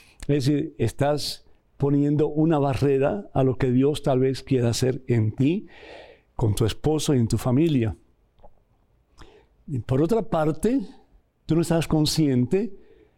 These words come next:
de que la esterilización puede ser una falta muy grave. Y digo, puede ser, porque hay circunstancias en que no es una falta grave.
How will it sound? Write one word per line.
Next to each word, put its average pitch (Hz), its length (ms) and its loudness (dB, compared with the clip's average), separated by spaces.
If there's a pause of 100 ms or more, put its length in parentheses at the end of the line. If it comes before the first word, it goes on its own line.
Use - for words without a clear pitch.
(220)
de 123 340 0
que 127 720 0 (120)
la 123 160 2
esterilización 143 960 0 (640)
puede 143 200 0
ser 139 320 -2 (240)
una 127 240 2
falta 123 340 0
muy 120 220 4
grave. 135 320 2
Y 123 100 0
digo, 131 280 2
puede 139 300 0
ser, 147 300 0 (300)
porque 131 260 0
hay 131 60 0
circunstancias 160 840 0
en 135 140 2
que 139 180 0
no 127 200 2
es 120 140 -2
una 127 160 0
falta 113 360 -2
grave. 135 400 0